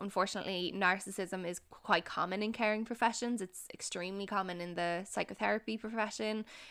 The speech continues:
um, and just across the board in in general in caring professions. It's, it's very, very common. It's a very common trait that can be found. And, um, unfortunately, within the,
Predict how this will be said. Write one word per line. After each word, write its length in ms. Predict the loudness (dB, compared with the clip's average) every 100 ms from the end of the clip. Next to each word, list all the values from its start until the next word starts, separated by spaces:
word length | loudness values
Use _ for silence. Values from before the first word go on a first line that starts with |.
| -4
um, 500 | 2 6 4 2 -4 -10 0 6
and 280 | 6 4 0
just 240 | -2 -2
across 320 | 2 6 6
the 100 | 6
board 280 | 2 4 4
in 280 | 0 -4 -8 _ _
in 140 | 0 6
general 460 | 6 6 4 0 -2
in 300 | -4 -4 -6
caring 340 | -4 -2 0 -4
professions. 560 | -2 -2 0 -6 -4
It's, 300 | -6 -8 -16 _
it's 180 | -10 -10 -8
very, 400 | 4 6 6 2
very 300 | 2 0 -2
common. 380 | -2 -2 -2 -6
It's 140 | -6
a 40 |
very 160 | -2 0
common 360 | 0 -2 -2 -4
trait 340 | 0 -2 -2
that 120 | -6
can 120 | -4
be 100 | -4
found. 480 | -2 2 2 0 -2
And, 220 | -4 -4 -10 -16 -16 -4 2
um, 240 | 2 2 -2
unfortunately, 640 | -2 2 2 2 0 0
within 340 | 0 -2 -2 0
the, 260 | 0 0